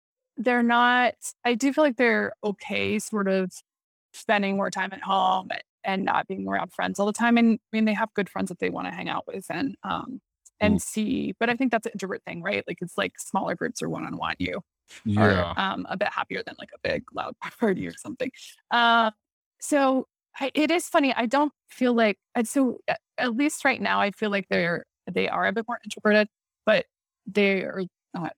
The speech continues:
Speaker 1: shy really <laughs> that I
Speaker 2: Yeah.
Speaker 1: see. Although, I mean, you know, it's funny too, 'cause, like, when they were a lot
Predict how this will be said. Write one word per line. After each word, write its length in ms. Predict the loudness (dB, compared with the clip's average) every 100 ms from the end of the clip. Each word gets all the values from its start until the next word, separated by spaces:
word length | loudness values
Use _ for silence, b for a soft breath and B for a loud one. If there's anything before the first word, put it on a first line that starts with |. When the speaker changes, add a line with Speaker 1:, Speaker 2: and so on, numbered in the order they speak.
| -10
Speaker 1:
shy 480 | -6 -4 -6 -6 -6
really 300 | -6 -6 -4 -4 -4 -4 0
<laughs> 360 | 4 4 4
that 180 | 4 4
I 120 | 4
Speaker 2:
Yeah. 20 | 0
Speaker 1:
see. 400 | -2 -4 -4 -12 B B
Although, 400 | 4 6 6 4 4
I 60 |
mean, 300 | 4 6 4 0 -18 -20 -16 B B
you 160 | 2
know, 260 | 4 4 2
it's 160 | -2 -2
funny 240 | 2 2 2
too, 140 | -2
'cause, 160 | -2 -2
like, 160 | -2 -4 _ _ _ _ _ -2
when 180 | 4 6
they 100 | 6
were 160 | 4
a 140 | 2 2
lot 340 | 0 0 0